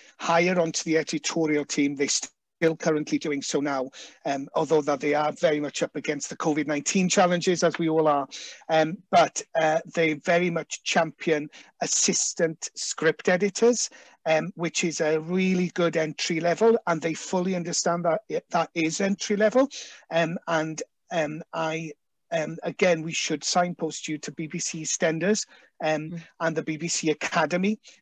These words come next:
Speaker 1: B B C Studios Academy. These are places where you can research and you can actually reach out to these people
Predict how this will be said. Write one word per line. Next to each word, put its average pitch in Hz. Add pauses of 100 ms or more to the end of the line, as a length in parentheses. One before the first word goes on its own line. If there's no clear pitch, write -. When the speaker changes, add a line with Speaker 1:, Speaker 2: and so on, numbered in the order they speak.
Speaker 1:
B 175
B 160
C 175
Studios 156
Academy. 175 (280)
These 190
are 185
places 170
where 165
you 156
can 151
research 175 (100)
and 147
you 160
can 151
actually 156
reach 202
out 175
to -
these 143
people 143